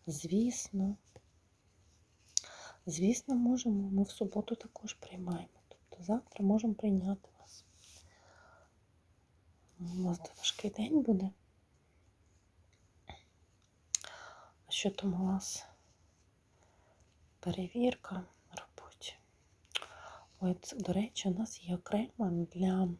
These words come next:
клієнтів, <clears throat> які бояться перевірок. І потім оце нервують, знаєте, після перевірок. У нас окрема є.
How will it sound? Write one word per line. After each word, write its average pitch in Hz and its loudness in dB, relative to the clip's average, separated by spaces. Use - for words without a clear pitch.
клієнтів, 180 -4
<clears throat> - 2
які 175 4
бояться 214 2
перевірок. - -2
І - -20
потім 208 0
оце 202 0
нервують, 202 4
знаєте, 240 2
після - -16
перевірок. 185 -6
У - -2
нас 226 -4
окрема 233 2
є. - -6